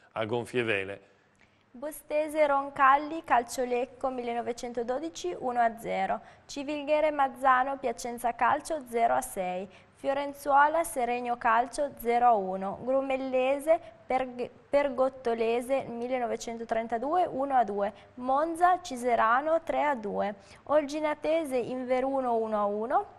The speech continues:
Speaker 2: Ponte Isola, Caravaggio uno a zero.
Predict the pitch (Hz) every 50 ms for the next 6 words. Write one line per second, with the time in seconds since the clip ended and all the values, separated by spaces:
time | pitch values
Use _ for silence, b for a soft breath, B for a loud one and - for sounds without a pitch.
0 | B B B B B - _ _ _ _ - 302 311 320 320 311 311 285 269 254
1 | 254 262 247 247 262 240 226 214 220 - 254 233 233 233 226 233 226 226 220 214
2 | 214 220 208 208 208 214 208 208 196 202 202 208 196 196 202 254 320